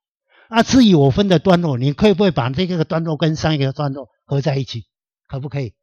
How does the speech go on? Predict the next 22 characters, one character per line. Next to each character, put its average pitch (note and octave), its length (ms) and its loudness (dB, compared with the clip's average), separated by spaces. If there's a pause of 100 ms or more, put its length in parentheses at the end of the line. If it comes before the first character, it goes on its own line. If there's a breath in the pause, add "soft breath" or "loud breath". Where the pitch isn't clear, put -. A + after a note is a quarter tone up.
(260)
可 B2+ 200 2
以 D3 160 -2
的 A2+ 140 -6
啦， G#2+ 200 -12 (680)
这 F3 80 0
样 D3 100 2
可 C3+ 60 -2
以 - 20 -2
理 C#3+ 100 -4
解 B2 140 -6
吗？ A2+ 160 -8 (800 soft breath)
所 G3+ 120 -10
以 A3 160 -10 (460)
这 A#3 120 -4
个 G3+ 120 -4
各 A3 140 -4
位 G#3 80 -2
可 F#3 80 0
以 F#3 60 -2
看 F3+ 220 -2
到 D#3 160 -2
吗？ C3+ 220 -8